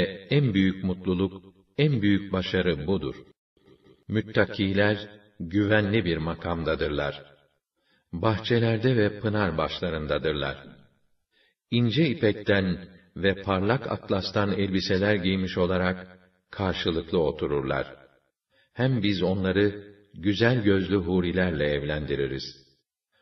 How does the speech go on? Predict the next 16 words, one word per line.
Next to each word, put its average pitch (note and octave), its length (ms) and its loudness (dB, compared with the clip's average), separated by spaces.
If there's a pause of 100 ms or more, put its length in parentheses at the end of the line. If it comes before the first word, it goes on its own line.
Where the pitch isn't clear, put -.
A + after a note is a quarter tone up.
(240)
Onlar A2 540 2 (320)
canlarının G#2 600 0
çektiği F#2+ 560 0
her A#2 260 0
meyveden F#2+ 840 0 (280)
rahatlıkla F2+ 800 0
isterler. C2 760 -4 (1080)
İlk E3+ 260 0
ölüm G2 320 2
dışında F#2+ 640 -2 (320)
artık A2+ 400 0 (240)
orada A2 400 6
ölüm F#2 320 0
tatmazlar. D2+ 840 -4 (540)
Allah G#2+ 560 0 (100)
kendilerini F#2+ 840 2